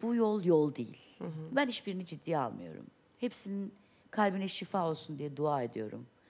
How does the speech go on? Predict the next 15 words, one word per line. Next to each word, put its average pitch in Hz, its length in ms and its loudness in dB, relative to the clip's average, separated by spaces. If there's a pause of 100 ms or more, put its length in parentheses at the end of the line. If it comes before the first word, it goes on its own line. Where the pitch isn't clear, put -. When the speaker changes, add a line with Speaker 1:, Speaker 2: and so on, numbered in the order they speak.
(680)
Speaker 1:
E, - 220 -2 (640)
ben 247 200 2
ebeveyn 226 460 2
değilim 220 280 -4
ama 202 180 -2
iki - 180 -8
tane 190 300 0
çok - 200 -10
kıymetli 185 420 -4
yeğenim 180 380 -2
var. 156 180 0
Onlara 202 280 -2
elimden 196 520 -2
ne 180 60 0
geliyorsa 151 560 0